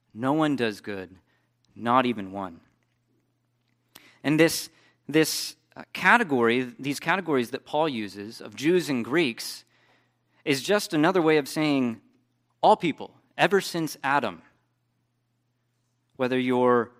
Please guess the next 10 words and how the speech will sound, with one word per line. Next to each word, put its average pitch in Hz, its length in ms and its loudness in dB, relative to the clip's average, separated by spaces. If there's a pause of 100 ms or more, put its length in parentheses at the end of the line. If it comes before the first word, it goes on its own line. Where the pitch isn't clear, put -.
(160)
uh, 110 300 -8
a 120 80 -2
believer 175 520 4
or 165 200 2
an 151 80 0
unbeliever, 120 680 -2 (500)
all 185 180 0
people 113 480 -6
are 113 140 0
born 123 560 0